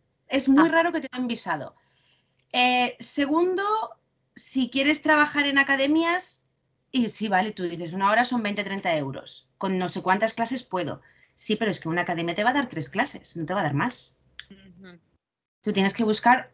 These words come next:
Speaker 1: diez academias para trabajar en tres horas cada sitio e ir moviéndote en transporte que no es barato, con lo cual tampoco es tan bueno.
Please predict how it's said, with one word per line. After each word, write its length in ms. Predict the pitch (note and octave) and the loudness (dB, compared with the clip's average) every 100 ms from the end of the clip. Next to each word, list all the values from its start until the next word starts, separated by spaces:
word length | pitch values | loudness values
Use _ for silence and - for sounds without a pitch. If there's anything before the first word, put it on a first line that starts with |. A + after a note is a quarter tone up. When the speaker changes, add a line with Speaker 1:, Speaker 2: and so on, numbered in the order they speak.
| - | -10
Speaker 1:
diez 320 | G3 G#3+ - | -4 -4 -2
academias 560 | A#3+ A#3+ B3+ C4 D#4+ | 0 0 0 0 0
para 180 | - G#3 | -2 -4
trabajar 440 | F3+ F3 - G#3+ - | 0 0 0 -2 0
en 240 | F3 D#3+ - - | -6 -8 -12 -2
tres 440 | G3+ A#3 - - | 0 0 -4 -8
horas 360 | - B3 B3 B3 | 4 6 6 2
cada 480 | B3 A#3 A#3 A3+ A3+ | 2 6 6 4 0
sitio 500 | - C#4+ - D4 E4 - _ | 0 0 2 -2 -4 -10 _
e 80 | - | -4
ir 120 | F#3 | -2
moviéndote 540 | F#3 F#3+ G#3 A3 A3 B3+ | 0 2 2 0 0 2
en 100 | B3+ | 2
transporte 800 | G3+ E3+ G#3+ G#3 G#3+ G#3 G3+ _ _ _ | 2 0 2 2 2 -2 -2 _ _ _
que 120 | F3 | -4
no 160 | F3 E3+ | -2 -2
es 140 | E3 | -2
barato, 540 | F3+ F3+ A#3 B3 C#4 - _ _ _ _ | 0 4 4 2 -4 -6 _ _ _ _
con 120 | F#3 | -6
lo 80 | F3+ | 0
cual 200 | F#3 G3+ | 2 2
tampoco 360 | D4+ A#3 A3 G#3+ | 0 -2 -4 -6
es 100 | - | -8
tan 160 | D3+ | -8
bueno. 320 | B2+ A#2 - | -6 -8 -14